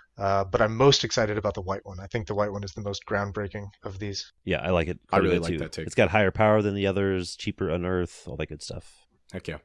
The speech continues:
Speaker 3: Dave, you wanna give us a,
Speaker 1: Oh,
Speaker 3: wanna give us another one?
Speaker 1: we're back to me. Yeah, I know how to
Speaker 2: Oh,
Speaker 1: count.
Speaker 2: yeah. <laughs>
Speaker 1: Let's talk about Penregon Strongbow.
Speaker 2: Ooh.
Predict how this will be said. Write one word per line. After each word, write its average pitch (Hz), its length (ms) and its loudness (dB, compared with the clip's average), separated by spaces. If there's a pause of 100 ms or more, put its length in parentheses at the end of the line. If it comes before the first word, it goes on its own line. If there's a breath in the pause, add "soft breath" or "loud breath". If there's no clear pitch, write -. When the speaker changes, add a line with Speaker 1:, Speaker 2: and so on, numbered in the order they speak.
(260)
Speaker 3:
Dave, 110 180 4
you 104 80 2
wanna 98 140 0
give 98 140 0
us - 120 -4
a, 95 320 -2 (260)
Speaker 1:
Oh, 92 60 8
Speaker 3:
wanna 95 100 0
give 98 120 -2
us 92 120 -4
another 95 200 -2
one? 139 120 -4
Speaker 1:
we're 131 80 -6
back 143 200 4
to - 80 -6
me. 135 260 -4 (120)
Yeah, 113 220 -2
I 113 100 -2
know 139 100 -2
how 110 80 -6
to 98 80 -6
Speaker 2:
Oh, - 20 -10
Speaker 1:
count. 117 260 -4
Speaker 2:
yeah. - 260 -10 (380)
<laughs> - 640 -4 (800)
Speaker 1:
Let's 175 240 4
talk 247 260 4
about 165 320 8 (300)
Penregon 151 840 4
Strongbow. 117 1040 0 (160)
Speaker 2:
Ooh. 127 280 -6